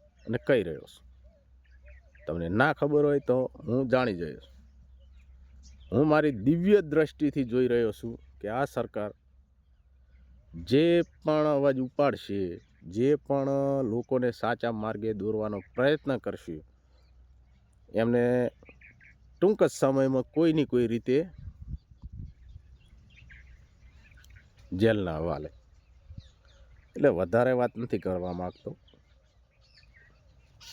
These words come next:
વાતો ગમી હોય તો વાંધો નહીં, પરંતુ આપણે એટલું કહેવા માંગીએ કે આપણે તો દરેક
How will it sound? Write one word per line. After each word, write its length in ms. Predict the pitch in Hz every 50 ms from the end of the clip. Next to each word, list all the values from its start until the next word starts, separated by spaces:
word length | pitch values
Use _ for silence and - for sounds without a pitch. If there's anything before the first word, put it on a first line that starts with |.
| - - - - - - - - - - - - - - - - - - - - - - - - - - - - - - - - - - - - 110
વાતો 300 | 110 123 139 - 135 110
ગમી 320 | 98 117 131 147 156 143
હોય 200 | 123 117 120 120
તો 160 | - 127 127 127 131 131 131 131 127 120 - _ _ _ _ _ _ -
વાંધો 320 | 92 104 98 85 98 107
નહીં, 260 | 101 104 110 117 131 - _ _ _ _ _ _ _ _ _ _ _ _ _ _ _ _ _ _ _ _ _ _ _ _ _ - - _ _ _ _ _ _ -
પરંતુ 440 | 156 165 165 127 95 - - 71 - _ _ _ _ _ _ - - _ - - - _ _ _ _ _ _ _ _ _ _ _ _ _ _ _ _ _ - - - _ _ _ _ -
આપણે 320 | - 120 135 - 156 135 127
એટલું 220 | 131 - 117 95
કહેવા 260 | - 110 110 107 101
માંગીએ 440 | 92 90 95 104 101 90 82 73 - - - _ _ _ _ _ _ _ _ _ _ _
કે 120 | - 113 127
આપણે 280 | 127 120 - 135 131
તો 120 | 117 123 117
દરેક 340 | 95 95 110 110 120 113